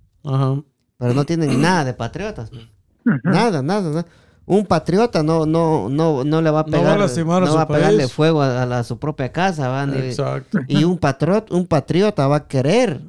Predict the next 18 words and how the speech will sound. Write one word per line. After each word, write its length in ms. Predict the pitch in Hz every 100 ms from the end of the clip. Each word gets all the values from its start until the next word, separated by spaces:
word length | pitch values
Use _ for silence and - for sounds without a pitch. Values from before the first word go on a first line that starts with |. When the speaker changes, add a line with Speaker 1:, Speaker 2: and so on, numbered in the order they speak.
| 196 _
Speaker 2:
a 120 | -
su, 280 | 120 117 87
a 200 | - 90
su 380 | 123 117 90 53 - _ _
semejante, 680 | _ 139 127 127 220 233 131
¿verdad? 240 | 120 127 160
Así 160 | 156
se 80 | 185
dice, 160 | 196 196
¿verdad, 140 | 156
primo? 200 | 175 208
Sí. 160 | - 156
Speaker 1:
Sí. 120 | 156 139 - _ _
Speaker 2:
Ajá. 340 | - 131 139 170 - - _
No 120 | 151
va 100 | 175
a 40 | 185
odiar 540 | 139 127 190 220 123